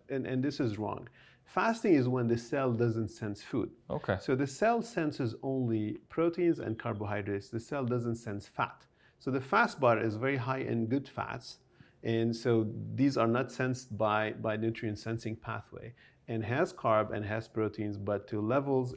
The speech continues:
Speaker 1: and specific formulation and sequences that actually nourish the body, but by the time they get to the cell, the, um, uh, the sensing pathways are not triggered. So the cells, they sense a little bit the carb, they sense a little bit the protein, but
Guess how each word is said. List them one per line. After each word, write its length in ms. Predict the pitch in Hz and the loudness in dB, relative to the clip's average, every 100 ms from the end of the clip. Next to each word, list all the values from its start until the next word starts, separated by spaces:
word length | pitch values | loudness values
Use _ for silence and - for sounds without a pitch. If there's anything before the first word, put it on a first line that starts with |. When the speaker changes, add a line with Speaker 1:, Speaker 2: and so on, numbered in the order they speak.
| - | -8
Speaker 1:
and 280 | 107 104 | -6 -6
specific 720 | 104 - 107 - 156 160 - - _ _ | -8 -6 -6 -4 -4 -4 -6 -20 _ _
formulation 800 | - 147 139 117 110 110 110 107 | 0 2 4 4 4 0 -2 -4
and 160 | 107 | -6
sequences 840 | 98 - 147 - 95 - - 95 - _ - _ | -6 -2 -2 0 -6 -4 -8 -8 -10 _ -20 _
that 160 | 127 127 | 0 2
actually 480 | 139 147 - 131 | 2 2 2 4
nourish 380 | 123 147 180 175 | 8 10 10 8
the 120 | - | 2
body, 300 | 107 107 107 | 2 2 2
but 260 | 104 113 104 | 2 2 2
by 160 | 113 113 | 0 2
the 120 | 113 | 0
time 280 | 113 127 117 | 0 0 0
they 80 | |
get 260 | 110 110 107 | 0 -2 -6
to 100 | - | -6
the 100 | 98 | -8
cell, 460 | - 113 107 101 101 _ _ _ 104 | -6 -4 -2 -2 -4 _ _ _ -6
the, 320 | 104 104 104 | -2 0 2
um, 320 | 101 101 98 - | 2 0 -2 -6
uh, 220 | 113 104 | -6 -6
the 120 | 104 107 | -6 -8
sensing 400 | - 117 110 107 | -2 -4 -2 -6
pathways 480 | - 101 101 101 | -4 -4 -4 -6
are 60 | 101 | -6
not 220 | 98 107 | -8 -10
triggered. 280 | - 107 98 | -10 -12 -12
So 160 | - 120 | -10 -8
the 140 | 131 | -6
cells, 460 | 127 196 202 196 151 | -4 0 2 2 0
they 160 | 127 | -4
sense 480 | 123 - 185 220 - | -4 -2 0 0 0
a 40 | |
little 120 | 117 101 | -2 0
bit 120 | 90 | -2
the 100 | 101 | -4
carb, 280 | - - 151 | -6 -8 -8
they 60 | 156 | -10
sense 400 | - 196 208 208 | -8 -4 -4 0
a 40 | |
little 140 | 139 110 | 0 2
bit 240 | 113 110 | 0 -2
the 140 | 110 104 | -4 -4
protein, 500 | - 107 101 107 101 | -4 -8 -6 -6 -2
but 300 | 104 101 | -2 -2